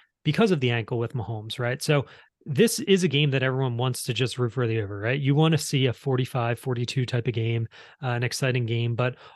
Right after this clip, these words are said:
ultimately, if you think about what the strategy should be, it should be from the Chiefs' defensive end,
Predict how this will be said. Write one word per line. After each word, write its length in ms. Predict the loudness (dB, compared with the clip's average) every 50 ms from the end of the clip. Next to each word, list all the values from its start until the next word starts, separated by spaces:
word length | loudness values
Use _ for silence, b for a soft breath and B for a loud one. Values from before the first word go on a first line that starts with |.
| B -2
ultimately, 520 | -2 0 0 0 0 0 2 2 2 2
if 100 | 2 2
you 80 | 0 -2
think 220 | 0 -2 -2 -2
about 240 | -2 -2 -2 -2 0
what 200 | 0 0 0 0
the 80 | -2 -4
strategy 520 | -4 -4 -2 -2 0 0 -2 -2 -4 -6
should 400 | -6 -6 -4 -2 -2 -2 -2 -2
be, 300 | -2 -2 0 0 -2 B B B B B B B
it 140 | -4 -4 -2
should 120 | -2 0 2
be 160 | 2 0 0
from 240 | 0 0 0 2 2
the 80 | 0
Chiefs' 340 | 0 0 -2 -2 -2 -2 -2
defensive 500 | -2 -2 0 2 0 -2 -2 -2 0 2
end, 360 | 2 4 4 4 2 0 -4